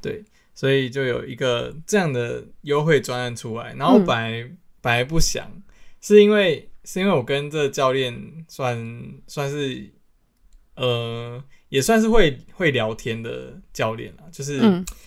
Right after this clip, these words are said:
Speaker 1: 算朋友嘛，
Speaker 2: 嗯。
Speaker 1: 对，算朋友，因为他也知道小高的事情。
Speaker 2: 哦，教练真的是什么都知道，怎么办？
Speaker 1: <laughs> 我那时候就买筋膜课嘛，然后他就，
Speaker 2: 嗯。
Speaker 1: 他就，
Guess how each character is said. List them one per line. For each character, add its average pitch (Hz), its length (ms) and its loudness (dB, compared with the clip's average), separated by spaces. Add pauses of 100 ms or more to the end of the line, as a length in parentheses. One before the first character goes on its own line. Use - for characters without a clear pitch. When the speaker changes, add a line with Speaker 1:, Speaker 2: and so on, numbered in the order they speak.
(180)
Speaker 1:
算 220 180 0
朋 131 220 0
友 131 180 -2
嘛， - 460 -14
Speaker 2:
嗯。 214 80 0
Speaker 1:
对， 196 160 2
算 151 180 -4
朋 120 180 -6
友， 117 200 -8
因 147 40 -6
为 156 80 0
他 160 140 4
也 120 80 2
知 127 80 -6
道 127 100 -2
小 117 180 -8
高 117 160 -10
的 110 60 -6
事 120 160 -4
情。 - 160 6 (160)
Speaker 2:
哦， 233 80 12 (640)
教 311 200 10
练 311 140 4
真 311 80 0
的 349 160 8
是 339 80 8 (400)
什 220 140 4
么 226 60 4
都 285 120 8
知 269 140 -4
道， 214 220 10
怎 180 40 4
么 170 100 2
办？ 220 200 10 (320)
Speaker 1:
<laughs> 320 380 8
我 170 100 10
那 262 160 8
时 220 80 8
候 214 80 10
就 226 140 6
买 139 180 4
筋 156 180 -2
膜 127 200 2
课 123 240 0
嘛， 120 240 -14
然 117 100 -2
后 156 180 2
他 156 140 8
就， 101 140 6
Speaker 2:
嗯。 - 180 -6
Speaker 1:
他 139 100 -8
就， 147 360 -2